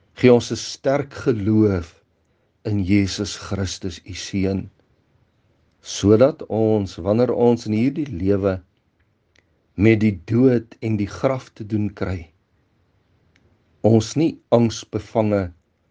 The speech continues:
en moedeloos en verward raak nie. Help ons om in sulke tye styf vas te hou aan Jesus, U Seun, wat vir ons gesterf het,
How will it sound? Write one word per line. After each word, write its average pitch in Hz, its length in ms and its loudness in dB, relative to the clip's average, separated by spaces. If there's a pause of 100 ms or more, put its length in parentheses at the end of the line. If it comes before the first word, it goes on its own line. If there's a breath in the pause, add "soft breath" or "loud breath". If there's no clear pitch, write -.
(680)
en 104 160 2 (240)
moedeloos 104 640 2
en 101 220 -6
verward 92 720 -8
raak 87 360 -6
nie. 87 220 -4 (1400)
Help 113 420 2
ons 110 400 0 (880)
om 107 160 4
in 101 80 2
sulke 139 460 -2 (100)
tye 107 240 2
styf - 640 -8
vas 123 280 -10
te 117 140 -6
hou 92 200 0 (920)
aan 95 240 0
Jesus, 95 640 -2
U 113 160 -6
Seun, 95 540 0 (1080)
wat - 240 -6
vir - 160 -4
ons 131 380 2
gesterf 113 580 -8
het, 82 160 -10